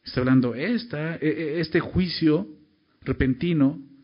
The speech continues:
y como, como, y como leíamos, de llama de fuego, será sobre aquellos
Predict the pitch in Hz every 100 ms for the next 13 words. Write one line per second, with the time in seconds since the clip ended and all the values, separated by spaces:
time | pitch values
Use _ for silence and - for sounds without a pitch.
0 | _ _ _ _ _ _ _ _ _ -
1 | 127 147 156 127 127 143 131 131 131 147
2 | 143 135 - - - - _ _ _ _
3 | _ _ _ 123 120 143 160 123 - 156
4 | 120 147 - - 135 139 160 147 117 -
5 | 160 156 117 117 -